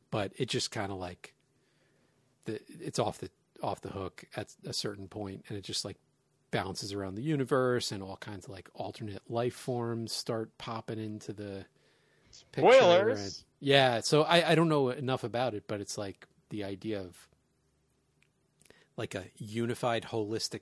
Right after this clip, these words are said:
Speaker 1: planet comes into play where everything's connected. I thought, like, immediately, like, "Oh, I see where Avatar got their idea from," um, and stuff like that. So I think that, uh, I think it's gonna be ultimately really worth it to get through this.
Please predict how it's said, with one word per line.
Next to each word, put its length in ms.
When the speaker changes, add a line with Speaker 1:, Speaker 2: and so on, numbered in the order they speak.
Speaker 1:
planet 480
comes 240
into 240
play 380
where 160
everything's 340
connected. 480
I 140
thought, 340
like, 180
immediately, 600
like, 260
"Oh, 160
I 80
see 160
where 220
Avatar 540
got 180
their 160
idea 320
from," 300
um, 520
and 320
stuff 200
like 140
that. 260
So 80
I 140
think 260
that, 420
uh, 260
I 60
think 160
it's 140
gonna 240
be 240
ultimately 760
really 340
worth 320
it 160
to 80
get 180
through 220
this. 260